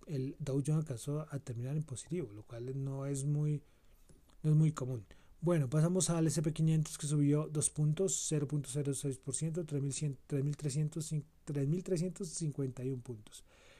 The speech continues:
Principales ganadoras: Biogen diez punto uno, U P S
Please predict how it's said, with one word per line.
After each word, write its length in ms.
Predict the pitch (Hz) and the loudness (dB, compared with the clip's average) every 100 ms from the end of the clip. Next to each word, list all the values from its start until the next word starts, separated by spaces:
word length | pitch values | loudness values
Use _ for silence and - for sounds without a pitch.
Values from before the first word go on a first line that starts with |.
| - - | -20 0
Principales 380 | 170 170 175 | 2 4 4
ganadoras: 480 | 165 160 151 156 180 | 4 4 4 4 4
Biogen 340 | 143 127 135 165 | 2 2 0 0
diez 140 | 151 | -2
punto 320 | 139 120 110 | -4 -6 -2
uno, 420 | 131 180 196 202 - - - - 160 | 0 2 0 -2 -6 -20 -20 -8 2
U 160 | 151 147 | 2 4
P 320 | 147 139 143 | 0 2 0
S 240 | 143 - | -2 -4